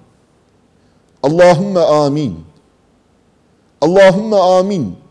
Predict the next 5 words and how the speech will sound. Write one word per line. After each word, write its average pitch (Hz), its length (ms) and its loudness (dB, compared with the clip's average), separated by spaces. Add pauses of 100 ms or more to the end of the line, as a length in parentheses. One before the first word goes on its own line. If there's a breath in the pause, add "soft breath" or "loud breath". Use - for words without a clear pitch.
(140)
Ya 170 300 4
mu'in. 95 440 -8 (760)
Velhamdülillahi 156 1040 -2
Rabbil 113 380 -6
alemin. 87 440 -8